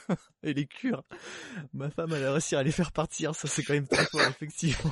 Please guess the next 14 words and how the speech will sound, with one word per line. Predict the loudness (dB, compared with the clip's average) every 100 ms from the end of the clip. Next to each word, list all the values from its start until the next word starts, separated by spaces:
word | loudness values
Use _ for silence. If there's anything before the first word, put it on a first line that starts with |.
| -4
<coughs> | 4 8 8 8 6 6 2 -2 -6
Salut, | -6 -2 2
J | 2 0
T, | 0 -2
bienvenue. | 0 2 2 0 0 2 4 4
On | 2
reconnaît | -2 -2 0
les | 0
bons | -2 -2
ici, | -4 -4 -4
voilà. | -2 -4 -6 -14 -20 -20 -20 _ -20 -4
Euh, | 0 2
n'hésitez | 2 0 -2 0
pas, | 0 0